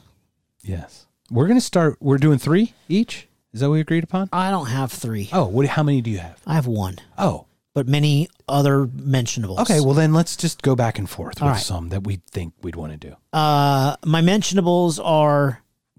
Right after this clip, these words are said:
Speaker 1: We're gonna do one, then we'll do the mentionables, 'cause I only have one also.
Speaker 2: Okay.
Speaker 1: Or do we wanna do the mentionables and then do
Speaker 2: I
Speaker 1: our
Speaker 2: don't
Speaker 1: Yeah, let's do the mentionables. Sorry.
Speaker 2: <laughs>
Speaker 1: Don't,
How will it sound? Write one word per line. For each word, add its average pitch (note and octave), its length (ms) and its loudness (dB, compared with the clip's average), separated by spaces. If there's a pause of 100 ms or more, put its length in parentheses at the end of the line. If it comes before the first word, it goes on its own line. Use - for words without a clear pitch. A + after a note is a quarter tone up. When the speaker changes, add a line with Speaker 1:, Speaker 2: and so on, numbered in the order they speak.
(140)
Speaker 1:
We're A#2+ 140 0
gonna E3+ 140 6
do D#3 100 6
one, A#2 380 2
then G#2+ 100 0
we'll G#2 140 0
do G#2 100 -4
the F#2+ 60 -4
mentionables, F#2+ 360 -6
'cause G#2+ 120 -2
I A2+ 180 -2
only B2 160 2
have F2+ 140 -4
one F#2 160 -4
also. - 500 -12
Speaker 2:
Okay. B2+ 400 -2 (220)
Speaker 1:
Or E3 80 2
do A3 100 6
we A3 80 6
wanna A3 140 6
do G3+ 180 6
the F#3+ 80 6
mentionables F#3+ 440 2
and C3 140 2
then G2+ 380 -2
do - 80 -2
Speaker 2:
I - 40 0
Speaker 1:
our G3+ 60 0
Speaker 2:
don't G3 240 2 (200)
Speaker 1:
Yeah, F3 140 2
let's F3+ 160 0
do B3+ 100 2
the F3 80 4
mentionables. F2+ 580 -6 (140)
Sorry. - 180 -20 (920)
Speaker 2:
<laughs> - 280 -4
Speaker 1:
Don't, - 160 2